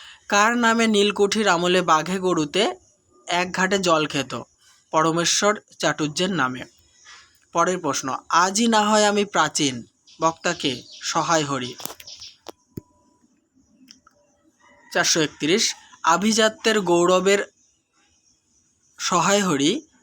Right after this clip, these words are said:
কী করেছিলেন? আভিজাত্যের গৌরবে সহায় হরি কী করেছিলেন?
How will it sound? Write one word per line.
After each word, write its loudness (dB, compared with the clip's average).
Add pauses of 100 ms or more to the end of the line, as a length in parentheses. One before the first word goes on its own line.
(240)
কী -4
করেছিলেন? 0 (140)
আভিজাত্যের -2
গৌরবে 2
সহায় -2
হরি -2
কী -6
করেছিলেন? -4